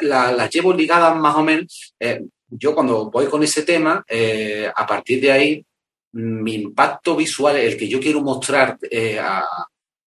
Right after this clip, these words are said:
que vean mi foto, es con la iluminación. Es algo que me obsesiona muchísimo. La iluminación tiene que ser protagonista de mi imagen.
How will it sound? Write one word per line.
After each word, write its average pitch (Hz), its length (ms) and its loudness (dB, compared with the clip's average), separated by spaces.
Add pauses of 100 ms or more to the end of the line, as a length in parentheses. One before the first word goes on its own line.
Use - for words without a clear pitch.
(100)
que 78 140 -10
vean 87 180 -8
mi 92 100 -10
foto, 120 420 -10 (500)
es 117 240 -2
con 131 160 0
la 127 40 4
iluminación. 104 680 -2 (160)
Es 110 240 -6
algo 131 240 -2
que 135 120 -2
me 110 760 -2
obsesiona 110 600 0
muchísimo. 123 760 0 (300)
La 113 100 0
iluminación 110 540 0
tiene 143 180 2
que 127 80 2
ser - 140 0
protagonista 113 540 2
de 101 100 2
mi 101 100 0
imagen. 82 300 -6